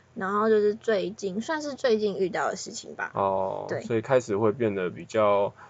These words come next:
Speaker 2: 嗯，逃避跟人群交涉，然后变得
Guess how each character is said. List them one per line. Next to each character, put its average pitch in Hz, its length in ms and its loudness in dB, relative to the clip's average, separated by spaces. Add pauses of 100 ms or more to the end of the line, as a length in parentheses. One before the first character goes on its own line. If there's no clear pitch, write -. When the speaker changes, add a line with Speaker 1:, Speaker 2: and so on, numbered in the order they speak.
(380)
Speaker 2:
嗯， 98 440 -2
逃 104 200 4
避 127 220 -2
跟 113 240 2
人 98 200 0
群 92 280 -10
交 101 260 0
涉， 101 400 -4 (200)
然 107 120 -8
后 117 120 -2
变 113 220 -2
得 98 180 -2